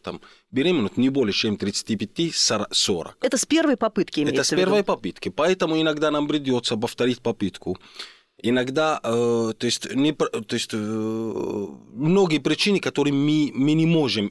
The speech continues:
Speaker 1: их, э, знать все. Мы обычно бор-, бос-, э, так, после неудачи, после первой попытки, которая неудачная, мы начинаем, э, так, искать факторы. Мы начинаем их исключать.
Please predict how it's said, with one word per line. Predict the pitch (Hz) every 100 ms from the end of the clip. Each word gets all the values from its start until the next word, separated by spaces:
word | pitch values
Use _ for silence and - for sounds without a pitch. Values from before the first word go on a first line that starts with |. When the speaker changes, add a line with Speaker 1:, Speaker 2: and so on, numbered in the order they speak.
| -
Speaker 1:
их, | 285 - - -
э, | 95 98 -
знать | 110 117 123 -
все. | - - 76 - - _ _
Мы | 175 196
обычно | 170 175 165 143 131
бор-, | 135 147
бос-, | 127 117 139 -
э, | 113 101
так, | 98 104
после | - 135 - 131
неудачи, | 131 135 127 110 92 - - 85 87
после | 104 127
первой | 113 120 120 117
попытки, | 120 127 -
которая | 117 117 117 117
неудачная, | 120 123 147 - 98
мы | 107
начинаем, | 120 117 127 127 123 107 - - - - - -
э, | 107 110
так, | 123 -
искать | 117 - 135
факторы. | - 98 87 - 82 - -
Мы | 104 127
начинаем | 143 135 151 143
их | 143 135
исключать. | 123 - 135 135 - 98